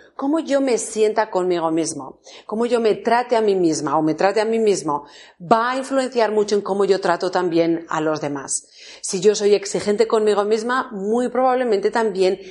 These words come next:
sea exigente con los demás. El mismo libro que tengo para yo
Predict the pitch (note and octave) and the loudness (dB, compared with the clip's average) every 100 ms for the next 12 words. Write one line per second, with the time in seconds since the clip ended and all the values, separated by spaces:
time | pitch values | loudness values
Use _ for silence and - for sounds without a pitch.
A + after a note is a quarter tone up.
0 | - - G3 E3+ F3 - G#3 E3 D#3 D#3+ | -14 -2 2 2 0 -4 -4 -2 -4 -2
1 | E3+ E3+ E3 A#3 A#3 - - - - G3+ | -2 -2 -2 -2 -4 -6 -14 -20 -6 0
2 | G#3 G#3+ A#3+ C#4 C#4+ A#3 C4+ D#4+ B3 D#3+ | 0 0 -2 0 0 0 2 2 4 2
3 | - D#3 G#3+ A3+ A3+ E3 C3 - - G3 | 2 2 4 4 4 2 0 -2 0 2
4 | G#3+ A3+ A3+ A#3 A3+ A3 A3 A#3 A3+ | 2 4 2 4 2 2 4 4 2